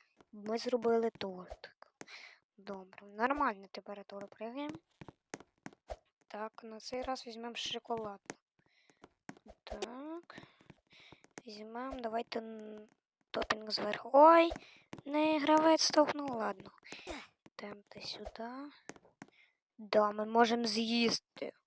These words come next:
Ух ти. Добре. А це що? Це контроль нубіком? Нічого собі. А ну, якщо я нажму на цю кнопку. По суті, він має кліпати.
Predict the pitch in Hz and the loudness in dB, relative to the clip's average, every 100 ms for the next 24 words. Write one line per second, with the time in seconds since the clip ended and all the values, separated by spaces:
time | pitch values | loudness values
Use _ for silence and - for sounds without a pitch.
0 | - - _ - - - - - - - | -20 -20 _ -20 -20 -20 -20 -20 -20 -20
1 | - - - - - - _ - - _ | -16 -14 -14 -16 -20 -20 _ -20 -20 _
2 | - - - - - 226 208 208 208 220 | -16 -14 -14 -20 -12 -2 -2 -2 2 4
3 | 247 302 - _ - _ _ - - _ | 4 0 -6 _ -20 _ _ -20 -20 _
4 | _ - - _ _ - - - 226 - | _ -20 -20 _ _ -20 -20 0 4 4
5 | 208 - - - - - _ _ - - | 4 2 2 -6 -20 -20 _ _ -18 -18
6 | - - - - 247 233 - 262 311 269 | -6 2 4 6 4 6 6 10 10 6
7 | 240 302 392 466 262 214 _ _ _ - | 2 2 2 -4 -6 -8 _ _ _ -20
8 | _ _ _ 226 208 226 226 240 233 - | _ _ _ -16 -10 -6 -4 -4 -4 -6
9 | 226 208 226 220 208 - 233 233 233 226 | -8 -10 -14 -12 -14 -12 -10 -10 -10 -10
10 | 226 220 214 208 - - _ _ _ _ | -10 -12 -10 -12 -12 -18 _ _ _ _
11 | _ _ _ _ _ - 302 - 202 190 | _ _ _ _ _ -16 -16 -16 -20 _
12 | - - 233 - 233 233 226 214 - 220 | -14 -10 -10 -12 -14 -10 -10 -10 -8 -8
13 | 269 - - - | -8 -10 -14 -14